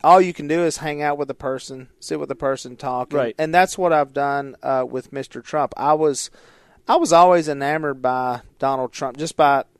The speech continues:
Speaker 2: Right.
Speaker 1: w-, we come from the same background.
Speaker 2: Ever
Speaker 1: He,
Speaker 2: since
Speaker 1: he's
Speaker 2: he was
Speaker 1: a
Speaker 2: in
Speaker 1: business
Speaker 2: Home
Speaker 1: guy.
Speaker 2: Alone. He's in Home Alone.
Speaker 1: He's
Speaker 2: I
Speaker 1: in
Speaker 2: mean,
Speaker 1: Home
Speaker 2: I,
Speaker 1: Alone.
Speaker 2: that's where I was like, "This guy's"
Speaker 1: I say this, and I usually say it joking, but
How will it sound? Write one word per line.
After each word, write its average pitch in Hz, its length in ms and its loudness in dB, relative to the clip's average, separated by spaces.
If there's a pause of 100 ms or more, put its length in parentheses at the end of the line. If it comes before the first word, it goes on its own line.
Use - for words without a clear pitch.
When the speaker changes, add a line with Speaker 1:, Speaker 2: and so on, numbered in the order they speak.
(140)
Speaker 2:
Right. 139 260 -2
Speaker 1:
w-, 185 160 -8
we 196 120 -2
come 208 200 0
from 196 120 -8
the 156 80 -10
same 151 240 -4
background. 151 260 -2
Speaker 2:
Ever 143 120 0
Speaker 1:
He, 139 40 -4
Speaker 2:
since 175 180 -6
Speaker 1:
he's 170 140 -2
Speaker 2:
he 156 40 0
was 165 60 2
Speaker 1:
a - 20 -4
Speaker 2:
in 165 40 0
Speaker 1:
business 170 300 4
Speaker 2:
Home 165 80 0
Speaker 1:
guy. 185 220 8
Speaker 2:
Alone. 180 180 4
He's 147 160 -8
in 180 80 -4
Home 175 200 -2
Alone. 175 260 2
Speaker 1:
He's 131 80 -4
Speaker 2:
I 165 40 2
Speaker 1:
in 147 60 0
Speaker 2:
mean, 156 100 2
Speaker 1:
Home 190 80 8
Speaker 2:
I, 170 40 4
Speaker 1:
Alone. 180 140 0
Speaker 2:
that's 185 220 2
where 165 140 2
I 151 40 6
was 127 120 -4
like, 113 200 -6
"This 143 200 -6
guy's" 110 520 -8
Speaker 1:
I 170 140 6
say 208 260 6
this, 185 220 2
and 160 80 -4
I 147 40 0
usually 160 260 -4
say 139 200 -2
it 120 80 -4
joking, 143 440 -2
but 127 260 -2